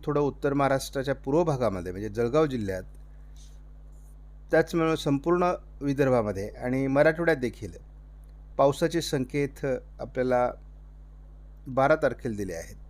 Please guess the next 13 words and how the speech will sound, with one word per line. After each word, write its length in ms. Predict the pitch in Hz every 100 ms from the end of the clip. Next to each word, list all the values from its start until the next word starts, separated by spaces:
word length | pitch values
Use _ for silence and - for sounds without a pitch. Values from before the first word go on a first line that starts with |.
| - - - - - - - - - - - - - - -
तेरा 180 | 180 214
तारखेत 440 | 214 196 202 190
वातावरणात 500 | 165 143 156 151 156 151 - - -
आणखी, 500 | 147 147 - 190 180 -
अ, 180 | 143 135
प्रभाव 380 | 143 131 135
वाढेल. 280 | 127 107 98 80 - - - - - - - - - -
उत्तर 300 | 147 214 185
भारतात 400 | 185 175 190 190
एक 80 | 165
डब्ल्यूडी 380 | 151 143 160 175
सरकत 420 | - 131 143 139
असून 360 | 139 160 156